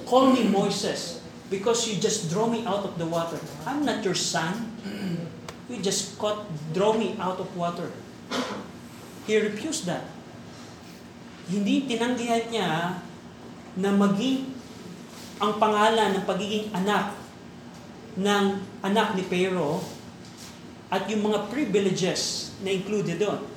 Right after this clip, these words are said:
Kasi as adopted son of Pharaoh's daughter, Moses could live a wealthy, luxurious, and powerful life. But he refused that. And he refused that name and the privileges that belongs to it. How?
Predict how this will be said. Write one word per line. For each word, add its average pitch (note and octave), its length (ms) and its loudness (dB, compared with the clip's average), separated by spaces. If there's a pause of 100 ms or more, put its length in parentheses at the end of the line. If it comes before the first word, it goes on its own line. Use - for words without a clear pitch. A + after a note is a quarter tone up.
(360)
Kasi G#3 180 4
as A3+ 220 6
adopted A3 480 6
son G#3+ 400 4
of - 80 -4
Pharaoh's G3 400 6
daughter, F#3+ 480 2 (400)
Moses A#3 480 6
could F3+ 240 2
live A#3 320 0
a F#3 80 4
wealthy, G3+ 720 4 (240)
luxurious, G#3+ 880 2
and F3+ 160 0
powerful G#3 560 2
life. F#3 320 -4 (720)
But G#3 160 4
he G#3 80 4
refused G3+ 560 2
that. C#3+ 240 2 (720)
And G3+ 180 2
he F#3+ 60 0
refused G#3+ 500 -2
that F#3+ 220 2
name G#3+ 240 2
and F3+ 140 0
the E3+ 100 -2
privileges F3+ 880 0 (240)
that D#3+ 200 2
belongs E3+ 380 0
to F#3+ 80 -4
it. D3+ 120 -4 (100)
How? C#4+ 400 4